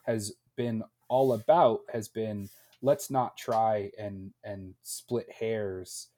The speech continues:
and figure out if someone technically was on the, the, the right side of the rules or the regulations or the law. But instead, the ethos of twenty eighteen is one where if there's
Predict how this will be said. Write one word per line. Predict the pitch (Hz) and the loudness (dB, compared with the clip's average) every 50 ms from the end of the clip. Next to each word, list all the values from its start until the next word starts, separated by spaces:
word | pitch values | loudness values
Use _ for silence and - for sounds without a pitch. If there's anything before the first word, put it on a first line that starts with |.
| _ _ _ | _ _ _
and | - 101 101 98 | -12 -12 -12 -12
figure | - - 123 110 110 107 107 | -8 -8 -6 -4 -2 -2 0
out | 107 104 104 98 95 - - | 2 2 0 0 -2 -6 -8
if | 107 101 - - | -8 -8 -8 -10
someone | - - 123 110 107 107 104 101 98 95 92 - _ _ _ _ _ _ | -6 -4 -4 -2 -2 -2 -4 -4 -4 -8 -10 -14 _ _ _ _ _ _
technically | - - - 113 - - - 107 - - 107 104 | -6 -2 -2 -2 -2 -2 -6 -8 -6 -6 -6 -4
was | 101 98 95 95 | -4 -4 -4 -4
on | 98 95 98 98 | -4 -6 -6 -6
the, | 98 92 87 - | -8 -8 -10 -10
the, | 98 104 98 92 92 95 98 | -10 -8 -8 -10 -12 -10 -8
the | 104 98 | -8 -6
right | 95 101 98 98 95 - - | -6 -6 -6 -8 -10 -12 -8
side | - 101 95 95 95 | -6 -6 -6 -4 -6
of | 95 92 98 | -8 -10 -10
the | 101 98 92 92 92 104 | -10 -10 -10 -10 -12 -8
rules | 110 117 123 120 113 107 104 98 101 | -4 -2 0 0 0 -2 -2 -4 -4
or | 104 | -4
the | 101 98 | -4 -2
regulations | 101 110 107 107 104 101 104 101 101 - 101 101 95 95 | -2 -2 -2 -2 -2 -2 -4 -4 -4 -6 -8 -10 -10 -10
or | - 107 104 | -10 -8 -6
the | 101 | -6
law. | 95 92 101 110 113 107 101 98 - - - - - | -6 -4 0 0 2 2 0 -2 -4 -8 -16 -8 -4
But | - 143 | -2 -2
instead, | 131 117 - - - 214 208 156 120 110 107 110 - _ _ _ _ | -2 -2 0 6 10 10 10 10 8 4 0 -4 -10 _ _ _ _
the | - 123 107 139 | -4 -4 -2 -2
ethos | 131 139 131 117 | 0 0 0 -2
of | - 113 | -2 -4
twenty | - 135 120 113 | -4 -4 -4 -4
eighteen | 113 107 - 120 110 | -4 -6 -6 -6 -6
is | 107 101 107 | -6 -6 -4
one | 110 110 110 107 | -4 -4 -4 -4
where | 107 104 104 101 98 95 - _ _ _ | -2 -2 -2 -2 -2 -4 -6 _ _ _
if | - 120 | -8 -4
there's | - 131 120 113 104 | 0 0 0 0 -2